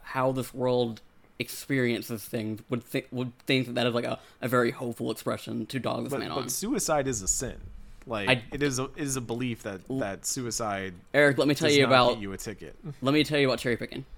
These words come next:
Speaker 2: Oh, oh, I know, I know. <laughs> I'm just, I'm just saying, like, I, but I think that's fascinating because I see this option, I look at it, and I have a reaction to it, but then I'm like, "Is there a person out there that would engage
Speaker 1: Mm-hmm.
Speaker 2: with this?" Somehow by having the option, I'm asking a lot more questions.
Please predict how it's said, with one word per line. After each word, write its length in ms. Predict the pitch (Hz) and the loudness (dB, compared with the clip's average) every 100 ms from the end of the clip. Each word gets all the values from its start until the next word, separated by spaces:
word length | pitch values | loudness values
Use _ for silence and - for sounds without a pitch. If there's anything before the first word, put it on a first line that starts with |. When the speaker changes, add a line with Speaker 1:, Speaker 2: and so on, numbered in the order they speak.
| - - - - - - - | -18 -18 -20 -20 -20 -4 6
Speaker 2:
Oh, 280 | 151 120 - | 6 6 2
oh, 160 | 147 139 | 2 4
I 100 | 165 | 4
know, 320 | 156 101 85 - | 2 0 -4 -10
I 120 | 123 | -6
know. 340 | 123 135 76 85 - | -4 -4 -6 -12 -12
<laughs> 80 | 143 | -4
I'm 180 | 151 | -4
just, 280 | 131 143 - | -2 -4 -4
I'm 120 | 135 131 | -4 -2
just 220 | 131 - | -2 -2
saying, 380 | 123 101 90 101 | -2 -4 -6 -6
like, 240 | 101 98 - - - - | -6 -8 -12 -18 -16 -4
I, 240 | 139 139 - 143 | 0 0 -2 -10
but 340 | 147 131 139 147 | -6 -2 -2 -2
I 140 | 117 123 | -4 -2
think 180 | 147 | -4
that's 220 | 131 107 - | -4 -6 -2
fascinating 560 | 131 143 113 101 98 | 0 0 -2 -6 -8
because 320 | 101 117 120 | -8 -8 -6
I 40 | 110 | -6
see 140 | 110 | -6
this 200 | 107 98 | -6 -4
option, 360 | 107 95 - 98 | -4 -4 -6 -6
I 120 | 95 | -6
look 240 | 95 104 101 | -6 -8 -8
at 160 | 95 | -8
it, 40 | 95 | -6
and 100 | 95 | -6
I 120 | 101 | -6
have 220 | 113 98 | -6 -8
a 20 | |
reaction 480 | 87 92 90 - 110 | -8 -6 -6 -8 -10
to 140 | 95 98 | -10 -10
it, 60 | |
but 80 | 92 | -8
then 80 | 98 | -8
I'm 120 | 101 | -8
like, 280 | 98 92 - - | -8 -8 -10 -10
"Is 220 | 104 104 | -10 -8
there 400 | 104 95 92 87 | -8 -8 -8 -10
a 80 | - | -14
person 380 | - 98 101 98 | -12 -10 -10 -8
out 180 | 95 92 | -8 -8
there 200 | 92 90 | -10 -10
that 160 | 87 92 90 | -10 -12 -14
would 260 | 98 95 82 92 - - | -12 -12 -12 -14 -18 -12
engage 380 | 113 101 92 92 | -10 -8 -4 -4
Speaker 1:
Mm-hmm. 60 | 104 | -4
Speaker 2:
with 80 | 85 | -6
this?" 160 | 85 | -8
Somehow 300 | - 127 147 | -6 -2 0
by 140 | 131 98 | 0 -2
having 400 | - 120 131 95 | -4 -4 -4 -6
the 140 | 92 | -6
option, 440 | 90 87 - 87 85 | -6 -6 -10 -12 -12
I'm 160 | 90 92 | -12 -8
asking 360 | 95 - 92 | -8 -8 -10
a 60 | 92 | -8
lot 180 | 90 92 | -8 -8
more 140 | 92 | -10
questions. 640 | - 80 - 90 85 - | -10 -12 -12 -12 -12 -12